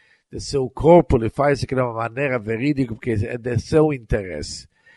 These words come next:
Assim também, quando nós preocupamos da nossa alma, é algo que nossa alma precisa. Isso com certeza pode ser feito be'emet lamito, com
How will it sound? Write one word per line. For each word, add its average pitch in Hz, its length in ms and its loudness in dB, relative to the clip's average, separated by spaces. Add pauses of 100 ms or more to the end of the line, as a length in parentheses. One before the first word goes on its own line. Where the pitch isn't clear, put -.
(200)
Assim 135 360 -4
também, 156 340 0
quando 139 200 -2
nós 135 100 -4
preocupamos 135 800 0
da 123 100 0
nossa 135 400 -4
alma, 147 480 0
é 127 40 -2
algo 156 320 0
que 151 140 -10
nossa 156 460 -2
alma 110 340 -4
precisa. 82 580 -8 (440)
Isso 127 260 -6
com 196 260 -2
certeza 143 640 6
pode 123 240 -4
ser 110 200 -6
feito 135 680 4 (320)
be'emet 123 800 -2
lamito, 127 760 2 (300)
com 123 220 -16